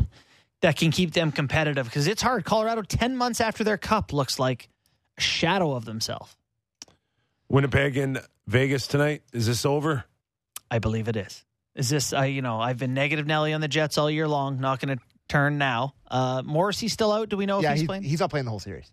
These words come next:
Speaker 1: He's done.
Speaker 3: That's,
Speaker 1: So the
Speaker 3: that's
Speaker 1: Jets
Speaker 3: just too
Speaker 1: minus
Speaker 3: much to
Speaker 1: Morrissey
Speaker 3: overcome.
Speaker 1: is
Speaker 3: That's like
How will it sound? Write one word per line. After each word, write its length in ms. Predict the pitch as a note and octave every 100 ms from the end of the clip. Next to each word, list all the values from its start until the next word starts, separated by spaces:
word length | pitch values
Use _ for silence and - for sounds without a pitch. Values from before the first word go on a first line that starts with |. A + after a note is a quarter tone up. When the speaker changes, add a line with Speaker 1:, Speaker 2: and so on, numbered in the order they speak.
| -
Speaker 1:
He's 160 | C3 B2
done. 220 | F2 F2+ - - - -
Speaker 3:
That's, 200 | D#3+ E3
Speaker 1:
So 80 | D3+
the 140 | A#2+
Speaker 3:
that's 140 | C#3+ A3+
Speaker 1:
Jets 140 | F#3+
Speaker 3:
just 100 | C#4 G#3
too 20 |
Speaker 1:
minus 260 | G3 G3
Speaker 3:
much 120 | F#3+ F3
to 60 |
Speaker 1:
Morrissey 360 | E3+ D#3+ - C#3+
Speaker 3:
overcome. 180 | - C3
Speaker 1:
is 400 | B2 A#2 - -
Speaker 3:
That's 160 | E3 D#3+
like 260 | G#3 E3